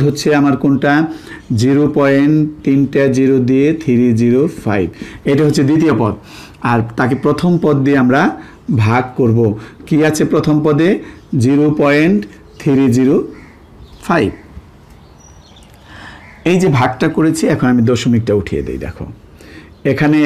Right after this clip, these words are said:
দশমিক উঠাই দিলে থ্রি জিরো ফাইভ থাকে, নিচে দশমিক উঠাই দিলেও থ্রি জিরো ফাইভ থাকে, তাই না? এই যে দুই জায়গায় থ্রি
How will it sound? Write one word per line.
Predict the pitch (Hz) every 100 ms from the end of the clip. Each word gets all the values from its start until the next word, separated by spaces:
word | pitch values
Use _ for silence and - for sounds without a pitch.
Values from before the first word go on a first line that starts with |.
| 143 143
দশমিক | 139 147 139 143
উঠাই | 131 135
দিলে | 135 139
থ্রি | - 127 117
জিরো | 120 117
ফাইভ | 117 101 -
থাকে, | 87 - - - - - 147
নিচে | 170 220 160
দশমিক | 160 156 151 151
উঠাই | 135 139
দিলেও | 143 147 196 - - - -
থ্রি | 151 143 135
জিরো | 139 175 - - - - - - - - - - -
ফাইভ | 135 135 -
থাকে, | 123 98 151
তাই | 220
না? | 226 - - - - - - - - - - - - -
এই | 190
যে | 214
দুই | 185 185
জায়গায় | 170 160
থ্রি | -